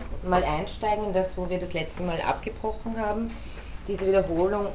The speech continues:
<clears throat> also eine Wiederholung dessen, was ich angesprochen habe, das letzte Mal,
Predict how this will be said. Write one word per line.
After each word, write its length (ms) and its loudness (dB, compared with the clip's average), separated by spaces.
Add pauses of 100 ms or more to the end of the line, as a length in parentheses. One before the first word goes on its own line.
(180)
<clears throat> 460 8
also 180 8
eine 180 4
Wiederholung 520 4
dessen, 300 2 (540)
was 220 4
ich 180 -2
angesprochen 580 2
habe, 140 2
das 140 -4
letzte 300 0
Mal, 220 2